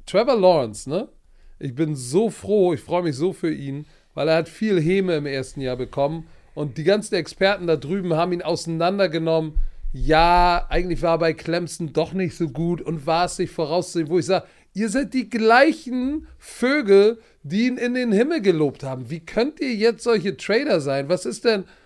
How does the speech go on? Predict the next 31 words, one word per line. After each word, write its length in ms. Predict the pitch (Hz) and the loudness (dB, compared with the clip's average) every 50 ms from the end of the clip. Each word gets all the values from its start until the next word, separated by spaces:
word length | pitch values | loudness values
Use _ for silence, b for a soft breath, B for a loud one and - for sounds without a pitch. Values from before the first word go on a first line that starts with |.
| b b b | b b b
was 160 | 190 185 185 | -6 -4 -4
ist 160 | 254 226 - | -4 -2 2
denn 120 | 254 233 220 | 2 2 2
mit 220 | 220 170 160 - | 2 -2 0 0
seinem 300 | 196 196 196 196 185 170 | 0 2 2 2 0 -2
Surrounding? 760 | - - - 185 170 170 180 226 247 240 208 156 120 104 - b b b b | -4 -2 0 2 2 4 4 2 2 0 0 -2 -4 -6 -8 b b b b
Und 200 | b - 156 147 | b -6 -6 -4
jetzt 320 | 131 151 180 220 202 - - | -2 0 0 0 0 -2 -4
hat 200 | 208 208 - 190 | -4 -2 0 -2
der 100 | 180 165 | 0 0
Junge 480 | 160 180 196 185 160 151 170 - - _ _ _ - | 2 2 2 2 2 0 0 -2 -4 _ _ _ -10
dreitausendzweihundert 880 | - 120 135 151 147 151 151 147 143 123 - 156 139 139 139 135 127 | -6 -2 -2 -2 0 0 -2 -2 -2 -4 -4 -4 -2 -2 -2 -4 -4
Yards, 440 | 131 147 151 160 170 175 180 - - | -2 0 2 2 2 0 -2 -6 -8
der 160 | - 131 127 | -10 -6 -2
wird 180 | 151 220 214 - | -2 -4 -2 -4
die, 80 | 226 185 | -8 -8
vielleicht 640 | - - - - 214 220 214 233 220 214 208 214 | -8 -10 -10 -8 -6 -4 -2 0 0 0 0 0
an 80 | 226 208 | -2 -2
die 60 | 185 175 | -2 -4
viertausend 500 | - - 202 170 - 190 190 185 175 175 | -4 -6 -6 -2 0 2 2 2 0 0
Yard 280 | 175 175 180 180 175 | 2 2 2 0 0
Marke 300 | 165 165 160 151 - 147 | -2 -2 -2 -2 -4 -8
kommen. 320 | - - 190 202 196 190 - b b b b b b b b b | -2 2 2 2 2 2 -4 b b b b b b b b b
Zwanzig 680 | - - - - - 185 214 262 311 - 277 262 220 - | -4 -4 -2 2 4 4 4 4 2 0 -2 -2 -2 0
Touchdowns, 580 | - 214 226 208 - - - 208 185 180 143 113 | 2 2 2 2 0 0 2 2 2 2 0 -2
sechs 240 | 156 185 185 - - | -2 -2 -2 -4 -4
Interception. 640 | 175 156 156 139 - - 143 123 110 - - - - - - - - - _ _ _ _ _ _ _ _ - - - | -4 -2 -2 -2 -2 -4 -6 -6 -8 -12 -18 -18 -18 -18 -20 -20 -20 -20 _ _ _ _ _ _ _ _ -20 -8 -4
In 140 | 185 190 190 | -2 2 4
seinem 260 | 233 262 254 233 180 | 6 6 4 4 0
zweiten 500 | - - 196 226 240 262 269 262 233 202 | -2 2 4 6 6 6 4 0 0 0
Jahr. 360 | 196 175 135 107 92 - | 0 0 0 -2 -4 -10